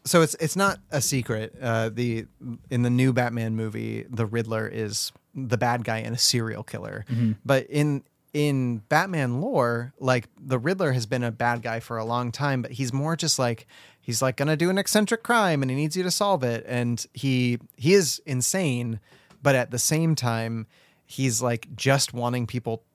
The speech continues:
Speaker 1: to play with him in a way, but
Speaker 2: Mm-hmm.
Speaker 1: he's also a villain and yada, yada. But he doesn't do something so reprehensible that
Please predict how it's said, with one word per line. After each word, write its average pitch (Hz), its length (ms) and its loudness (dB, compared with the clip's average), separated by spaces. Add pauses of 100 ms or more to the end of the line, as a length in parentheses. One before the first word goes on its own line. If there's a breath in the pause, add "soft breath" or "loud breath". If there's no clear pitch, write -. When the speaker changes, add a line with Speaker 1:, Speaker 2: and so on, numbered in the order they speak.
(100)
Speaker 1:
to - 80 -10
play 123 480 -4
with 160 160 0
him 185 340 0
in 143 140 0
a 147 40 2
way, 160 440 2 (100)
but 135 160 6
Speaker 2:
Mm-hmm. 131 100 2
Speaker 1:
he's 135 140 4
also 139 260 2
a 123 60 2
villain 123 440 -2
and 117 220 -6
yada, 131 200 2
yada. 123 280 -2
But 175 260 6 (220 loud breath)
he 165 60 -4
doesn't 190 320 0
do 156 160 2
something 139 440 0
so 151 580 2
reprehensible 135 800 0
that 123 240 -2